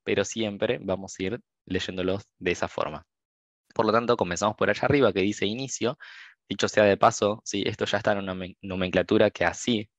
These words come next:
se grafica, así, por ejemplo, siempre el inicio de un programa es un circulito vacío. Ahí comienza el programa. Fíjense que acá nos preguntamos si terminó el programa. Las preguntas siempre se hacen en ese rombito, ¿sí? que tenemos por acá,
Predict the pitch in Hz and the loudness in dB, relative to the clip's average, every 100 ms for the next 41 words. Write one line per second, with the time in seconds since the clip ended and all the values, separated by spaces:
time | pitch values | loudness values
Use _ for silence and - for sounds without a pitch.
0 | - - - _ - 90 85 - 123 92 | -20 -20 -20 _ -4 0 0 0 -2 -2
1 | 90 101 95 - 98 92 104 98 95 92 | -2 -2 -4 -4 -6 -6 -4 0 2 0
2 | 98 98 92 95 98 98 95 110 - 95 | -4 -6 -2 2 2 2 0 -2 -4 -6
3 | - - 107 113 104 90 - 120 120 - | -10 -4 -2 0 0 0 -2 -2 -2 -4
4 | - - - - _ _ - 110 - 104 | -20 -20 -20 -20 _ _ 2 2 2 0
5 | 113 110 117 131 127 113 - 107 101 - | -2 0 0 2 0 -2 -4 -6 -6 -2
6 | 104 101 104 104 101 - 95 104 120 117 | 0 2 0 -2 -4 -4 -6 2 2 2
7 | 113 - 98 - 95 90 95 135 127 113 | -4 -10 -4 0 0 -2 -4 -4 -6 -8
8 | - - - 107 120 110 110 - _ _ | -6 -4 -2 0 0 -2 -6 -10 _ _
9 | _ _ _ _ - 117 - 113 120 127 | _ _ _ _ 4 4 6 2 2 0
10 | 120 - 120 110 98 101 104 98 95 - | 0 0 -4 -2 0 0 0 -4 -8 -8
11 | 101 92 90 - - 101 - - 101 113 | -6 -6 -6 -8 -8 -10 -12 -8 -6 -2
12 | - 90 95 101 107 127 | 0 2 2 2 4 2